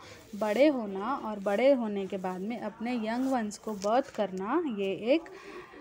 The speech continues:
natural process है, ठीक है, जो continue चलता रहता है।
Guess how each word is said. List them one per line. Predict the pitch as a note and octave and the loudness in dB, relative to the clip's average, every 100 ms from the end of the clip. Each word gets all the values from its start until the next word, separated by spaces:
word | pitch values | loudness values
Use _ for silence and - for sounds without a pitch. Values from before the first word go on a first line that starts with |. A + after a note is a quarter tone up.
| - - | -18 -8
natural | A3+ A3+ A3+ C4 C4 | -2 0 4 6 6
process | G#3+ G3+ - F#3+ | 2 -2 -4 -8
है, | F#3+ F#3 | -10 -12
ठीक | A#3+ F4+ | -4 2
है, | E4+ | 4
जो | B3 E4 | 4 2
continue | B3 G#3 G3+ G#3+ B3+ A#4 - - | 2 -2 -2 0 2 2 -2 -4
चलता | A#3 G#3 G#3 | -2 0 0
रहता | G3+ F#3+ F#3 | -2 -2 -6
है। | F#3 | -12